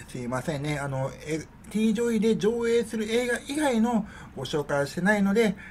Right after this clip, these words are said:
まあ、他の地域で、あの、ご視聴されてる方の中で、「いや、この作品は、この作品は」っていう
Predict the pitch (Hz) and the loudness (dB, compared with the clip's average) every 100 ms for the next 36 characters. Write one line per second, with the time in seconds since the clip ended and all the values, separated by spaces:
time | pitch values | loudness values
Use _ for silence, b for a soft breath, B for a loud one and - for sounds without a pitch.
0 | B B B - 185 180 202 220 226 220 | B B B -6 -4 -2 0 2 2 0
1 | 226 - 208 202 208 202 - 175 175 175 | -6 -6 2 6 6 6 2 0 2 2
2 | 165 160 156 151 - - - - 143 147 | 0 -2 -2 -4 -8 -14 -20 -16 -8 -8
3 | - 180 160 156 156 151 160 139 - - | -2 0 2 0 0 -2 -2 -2 -2 -10
4 | - 139 135 156 156 127 - 135 - - | -12 -8 -4 0 0 0 -4 -8 -8 -10
5 | 120 151 175 202 190 208 220 220 143 147 | -8 -4 -2 -2 0 2 2 -2 -6 -6
6 | 180 180 226 247 175 160 170 190 | -8 -4 -4 -2 -2 0 2 2